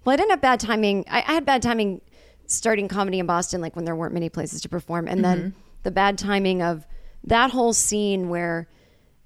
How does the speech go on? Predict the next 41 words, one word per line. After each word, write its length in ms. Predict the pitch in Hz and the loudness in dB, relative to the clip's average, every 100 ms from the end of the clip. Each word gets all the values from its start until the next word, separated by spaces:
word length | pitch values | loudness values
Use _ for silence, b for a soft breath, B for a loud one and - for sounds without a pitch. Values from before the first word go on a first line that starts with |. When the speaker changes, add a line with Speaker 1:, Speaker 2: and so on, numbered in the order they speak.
| _ _ | _ _
Speaker 1:
you 180 | 196 190 | -2 0
have 180 | 208 185 | 2 2
your 120 | 190 | 0
perfect 460 | - 202 190 190 - | 0 -2 0 -2 0
five-minute 480 | 185 180 190 175 - | 2 2 0 -2 -2
set 340 | - 170 - | -2 -2 -2
that 100 | 170 | -6
describes 540 | 175 170 - 175 175 160 | -4 -4 -2 -2 -2 -4
what 80 | - | -4
your 100 | 170 | -4
sitcom 440 | - 165 180 170 | -4 -6 -6 -4
would 140 | 180 175 | -4 -2
be. 340 | 185 185 190 - - | 0 0 -2 -6 -8
Speaker 2:
Yeah. 300 | 160 156 139 | -4 -4 -4
Speaker 1:
And 120 | 185 175 | -4 -2
then 240 | 170 170 - - | -2 -6 -10 -10
some 240 | - 196 | -2 0
executive 500 | 175 165 180 175 170 160 | 0 0 -2 0 -2 -2
gives 200 | 165 165 | -4 -4
you 80 | |
a 40 | 170 | -4
million 240 | 160 170 | -4 -4
dollars 340 | 170 160 170 - | -2 0 -2 -2
and 60 | 170 | 0
you 40 | |
have 100 | 180 | 2
Speaker 2:
Mm-hmm. 180 | 170 202 | 0 0
Speaker 1:
a 20 | 190 | 0
sitcom. 80 | 190 | 2
That, 240 | 233 294 - - - | 2 2 -4 -8 0
that 180 | 269 | 2
whole 160 | 285 277 | 4 4
model 400 | 226 196 202 185 | 6 6 6 4
was 140 | 175 | 0
starting 280 | - 175 196 | 0 0 0
to 80 | 185 | -2
die 260 | 170 185 185 | 0 2 2
out 240 | 180 - | 0 -2
too. 420 | - 202 220 294 B - | -2 2 2 0 B -2
Speaker 2:
Mm-hmm. 340 | 202 160 175 214 | 0 0 -6 -6
Speaker 1:
So 600 | - - 220 202 202 196 | -2 2 4 6 4 0